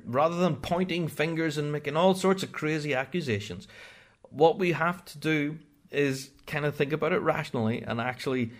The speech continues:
get answers to some of the big questions that are being asked. Yes, a million pounds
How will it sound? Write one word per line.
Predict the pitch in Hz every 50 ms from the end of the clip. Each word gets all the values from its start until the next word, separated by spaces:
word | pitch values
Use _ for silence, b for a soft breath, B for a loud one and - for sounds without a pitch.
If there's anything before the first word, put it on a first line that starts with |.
| B B B B B _
get | - 147 151 - - - -
answers | 160 175 185 185 185 185 185 180 170 160 - - _ _
to | - - 147
some | - - 143 131
of | 123
the | 120
big | 110 110 147 160 156
questions | - - 147 120 123 117 - - 120 113 110 110 - - - -
that | 110 107
are | 110 104
being | 107 107 107 107
asked. | 95 95 90 85 - - - - _ _ _ _ _ _ _ _ _ _ _ _ _ _ - _
Yes, | _ 139 156 151 127 - - - - - _ _
a | 131
million | 131 143 156 170 175 190 190 185 175
pounds | - - 160 160 156 135 113 98 - -